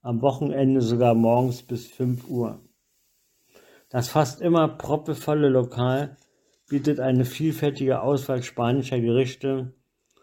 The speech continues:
von der klassischen Paella bis zum Tapa bei leckeren Weinen. Bemerkenswert die freundliche Begrüßung des Gastes und die fixe Bedienung.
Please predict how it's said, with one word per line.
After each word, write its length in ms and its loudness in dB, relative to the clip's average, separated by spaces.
von 180 0
der 120 4
klassischen 520 -4
Paella 760 2
bis 240 -8
zum 240 -4
Tapa 520 -4
bei 260 -6
leckeren 500 0
Weinen. 540 -2
Bemerkenswert 1200 0
die 80 -8
freundliche 560 -4
Begrüßung 500 0
des 220 -8
Gastes 560 -8
und 180 -6
die 80 -4
fixe 420 -4
Bedienung. 560 2